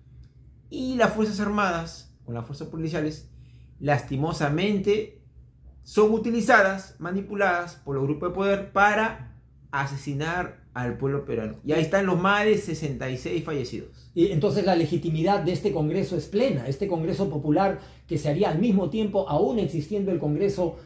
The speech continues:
Speaker 2: de, de, digamos, de este régimen, eh, que no representa a nadie, este, digamos, este congreso va avanzando hacia una constituyente, entonces también, a, a la constitución de,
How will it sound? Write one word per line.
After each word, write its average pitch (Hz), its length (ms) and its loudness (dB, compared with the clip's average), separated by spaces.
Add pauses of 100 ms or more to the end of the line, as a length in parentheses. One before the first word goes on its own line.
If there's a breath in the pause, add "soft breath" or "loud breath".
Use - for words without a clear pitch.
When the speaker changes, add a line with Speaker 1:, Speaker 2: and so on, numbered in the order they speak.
(180 loud breath)
Speaker 2:
de, 143 100 0
de, 139 1000 2
digamos, 160 380 0
de 151 140 2
este 160 420 -2
régimen, 175 580 -2 (380 loud breath)
eh, 127 520 -2
que 151 100 0
no 165 140 4
representa 156 500 0
a - 20 0
nadie, 170 540 2 (260 loud breath)
este, 156 760 2
digamos, 160 400 2
este 202 260 0
congreso 180 640 0 (220 loud breath)
va 170 220 4
avanzando 196 480 0
hacia 151 180 -2
una 202 220 0
constituyente, 170 640 0
entonces 147 380 0
también, 135 420 0
a, 139 240 -4
a 139 140 -4
la 131 120 -4
constitución 156 640 0
de, 165 240 2